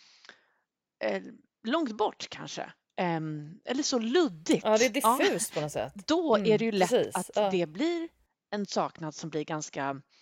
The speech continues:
Speaker 1: eh, ja, men liksom in-, inte, inte så positiv helt enkelt. Ehm, så det är liksom en hårfin linje också mellan de begreppen och känslorna, om man ska säga så.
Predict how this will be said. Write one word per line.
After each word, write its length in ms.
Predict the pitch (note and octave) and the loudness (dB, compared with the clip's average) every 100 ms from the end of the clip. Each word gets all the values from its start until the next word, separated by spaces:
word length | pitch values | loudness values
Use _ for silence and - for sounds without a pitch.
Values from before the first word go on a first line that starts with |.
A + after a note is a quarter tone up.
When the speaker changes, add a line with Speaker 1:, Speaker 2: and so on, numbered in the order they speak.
| _ _ - - | _ _ -20 -10
Speaker 1:
eh, 680 | E3 D#3 D3+ D3+ D#3+ - - - | -6 -4 -6 -8 -10 -10 -10 -4
ja, 60 | |
men 120 | G#3+ | -4
liksom 220 | G3+ F3+ F3 | -4 -6 -6
in-, 180 | E3+ E3 | -6 -6
inte, 460 | F3+ D#3+ - - | -8 -8 -12 -10
inte 420 | F#3 - F#3+ F3+ | -12 -10 -12 -8
så 120 | - F#3+ | -8 0
positiv 420 | B3+ - - - | 0 0 -4 -10
helt 160 | D#3 C#3 | -10 -12
enkelt. 300 | - - - _ _ _ _ - | -12 -12 -12 _ _ _ _ 0
Ehm, 360 | F3+ E3+ D#3 - _ _ _ _ - | 0 0 -4 -12 _ _ _ _ -10
så 140 | - G3+ | -2 0
det 120 | G3+ | 2
är 100 | A3 | 0
liksom 200 | A3 G#3+ | -2 -2
en 80 | G#3 | 0
hårfin 540 | A#3+ G3+ F#3 D#4 D4 | 2 0 2 0 2
linje 380 | A#3 F#4 B3+ B2+ | 4 2 2 -2
också 220 | - - | -6 -8
mellan 360 | E3+ F#3+ B3 G#3 | -4 0 0 0
de 260 | C3+ - - - _ _ _ _ | -4 -4 -18 -20 _ _ _ _
begreppen 560 | F3+ D#3+ - - D3+ | -2 -2 -4 -8 -8
och 60 | - | -6
känslorna, 480 | E3 D3 - A#3 C3+ | -4 -4 -2 -2 -4
om 80 | |
man 120 | G#2 - | -6 -14
ska 160 | - | -14
säga 200 | - - | -12 -12
så. 200 | - - | -10 -12